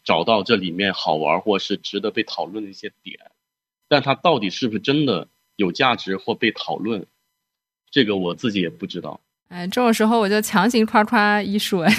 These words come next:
Speaker 2: <laughs> 这，这个，我觉得，对，你前面也提到了一些商业画廊，就可能艺术家自己在创作的时候可能会，呃，就像，就像你说的，对吧？实验性的东西，那给，给艺术家更多的自由，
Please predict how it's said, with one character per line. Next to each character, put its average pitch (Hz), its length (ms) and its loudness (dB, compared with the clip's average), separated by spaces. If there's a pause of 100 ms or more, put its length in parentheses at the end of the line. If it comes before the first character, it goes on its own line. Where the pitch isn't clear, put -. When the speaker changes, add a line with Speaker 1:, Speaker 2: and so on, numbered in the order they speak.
Speaker 2:
<laughs> 214 220 4
这， 220 200 0
这 233 160 -6
个， 220 200 2 (460)
我 196 80 4
觉 202 140 4
得， 247 280 2 (160)
对， 240 220 4
你 208 160 2
前 190 160 2
面 240 120 4
也 208 80 4
提 190 200 -2
到 220 180 4
了 214 120 2
一 214 40 4
些 214 160 2
商 214 240 2
业 214 160 4
画 208 280 0
廊， 170 720 0
就 202 180 2 (200)
可 165 140 2
能 160 160 2
艺 208 120 4
术 214 160 2
家 214 240 4
自 240 180 -2
己 196 160 2
在 160 140 2
创 214 260 2
作 226 120 2
的 220 40 2
时 180 120 0
候 190 120 2
可 180 140 -2
能 139 160 0
会， 202 420 2 (840)
呃， 175 80 2
就 226 160 4
像， 226 200 4
就 262 140 2
像 226 180 4
你 160 80 2
说 170 200 2
的， 165 100 4
对 160 80 2
吧？ 151 180 4
实 170 200 -2
验 196 120 6
性 233 140 2
的 220 80 4
东 208 220 4
西， 190 260 2
那 180 220 4
给， 143 260 2 (100)
给 143 160 4
艺 165 80 2
术 214 140 2
家 214 180 4
更 226 200 4
多 180 100 2
的 165 140 4
自 170 240 0
由， 101 360 2